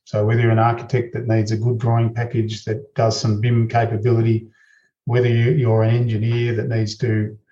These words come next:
reasonably quickly analyse and assess structures, uh, whether you're a quantity surveyor who needs to be able to, you know, store a database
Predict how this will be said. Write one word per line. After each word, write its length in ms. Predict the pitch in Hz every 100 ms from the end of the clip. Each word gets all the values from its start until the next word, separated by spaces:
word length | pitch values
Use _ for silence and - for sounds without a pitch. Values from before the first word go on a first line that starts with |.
| _ _ -
reasonably 480 | 123 127 117 110 104
quickly 480 | - 127 127 110
analyse 540 | 107 113 107 110 113 110
and 120 | 107
assess 540 | 104 - 123 - - -
structures, 840 | - - 120 - - 117 113 - _ - _ _ -
uh, 60 | 113
whether 240 | 127 123
you're 260 | 117 107 104
a 80 | -
quantity 380 | 127 123 113
surveyor 640 | 104 113 107 113 113 110 104
who 420 | 113 110 107 107 - _ _ _
needs 220 | 123 120
to 120 | - 104
be 100 | 113
able 220 | 117 113
to, 160 | 110 107 127 185
you 80 | 160
know, 80 | 104
store 720 | - - 123 120 117 120 - 113
a 120 | 107
database 840 | 107 120 120 113 113 110 - -